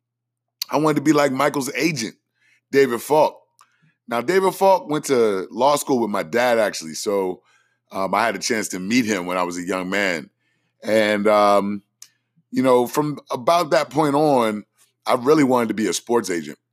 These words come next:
more than I wanted to be an athlete. Um, in fact, I took a class at Tufts on the business of sports. Um, within the first,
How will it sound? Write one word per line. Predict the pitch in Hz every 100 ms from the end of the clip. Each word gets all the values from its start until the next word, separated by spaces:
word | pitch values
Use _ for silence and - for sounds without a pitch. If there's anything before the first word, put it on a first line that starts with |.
| _ -
more | 107 107
than | 101
I | 95
wanted | 101 98
to | 92
be | 90 95 92 - _ _ _ _ -
an | 95
athlete. | 92 101 - 76 - _ _ _ _
Um, | 92 92 87 82 85 82 _ _ -
in |
fact, | 107 107 98
I |
took | 107 110
a | -
class | - 113 107 98
at | 90
Tufts | - 113 104 - - _ _ _ -
on | 104 95
the |
business | 87 110 104 107 104
of | 95
sports. | - 117 123 113 - - - _ _ _ -
Um, | 98 92 87 85 82 85 85 _ _ _ _ _ _ _ _ _ _ _ _ _ _ _
within | 110 107 120
the | 107
first, | 135 131 131 - -